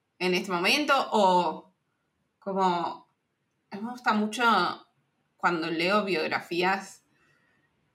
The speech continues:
y lle-, que la otra persona llega a la conclusión que vos no tenés que vivir para aprender. Tipo, cuando te, alguien muy famoso te dice como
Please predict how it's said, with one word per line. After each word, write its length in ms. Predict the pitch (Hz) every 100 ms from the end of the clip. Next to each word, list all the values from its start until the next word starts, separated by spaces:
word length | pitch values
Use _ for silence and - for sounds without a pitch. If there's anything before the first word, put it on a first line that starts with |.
| _ _
y 460 | - 202 190 - - _ _
lle-, 460 | - - 220 214 -
que 120 | 233
la 160 | 208 214
otra 180 | 240 294
persona 340 | 247 247 262
llega 240 | - 233 247
a 40 |
la 140 | 214
conclusión 680 | - 185 180 175 - 196 226
que 100 | 208
vos 160 | 180 208
no 140 | 214
tenés 180 | 202 214
que 100 | 208
vivir 360 | 160 165 185
para 180 | 202 185
aprender. 680 | - - 160 151 190 262 - _ _ _ _ -
Tipo, 240 | 208 190
cuando 260 | 190 185 175
te, 200 | 202 202
alguien 260 | 220 247 214
muy 140 | 220
famoso 360 | 226 208 214 220
te 80 |
dice 200 | 175 190
como 440 | 175 143 110 -